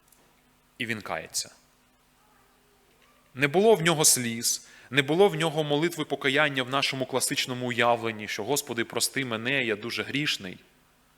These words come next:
Але є фрази, які якраз свідчать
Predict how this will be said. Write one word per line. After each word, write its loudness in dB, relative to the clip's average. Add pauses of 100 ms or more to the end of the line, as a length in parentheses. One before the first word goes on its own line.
(1500)
Але 4
є 2
фрази, 2
які -4
якраз 0
свідчать -4